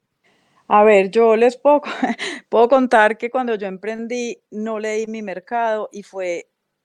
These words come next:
básicamente un atrevimiento. Como dicen por ahí, el, el, la ignora-, ignorancia es atrevida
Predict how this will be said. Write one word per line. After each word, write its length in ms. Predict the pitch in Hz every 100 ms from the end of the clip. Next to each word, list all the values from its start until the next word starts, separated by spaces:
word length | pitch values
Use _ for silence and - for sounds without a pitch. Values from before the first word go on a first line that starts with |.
| _ _
básicamente 1400 | 196 214 220 196 180 180 175 180 196 196 202 208 196 -
un 160 | 214 202
atrevimiento. 720 | 196 196 180 185 233 196 208
Como 160 | 269 247
dicen 240 | 240 254
por 140 | 285 254
ahí, 340 | 233 226 202 -
el, 280 | 254 254 -
el, 240 | 208 214
la 200 | 208 196 165
ignora-, 420 | 220 214 202 190
ignorancia 520 | 226 226 214 202 190 214
es 60 |
atrevida 720 | 247 240 220 208 208 180 208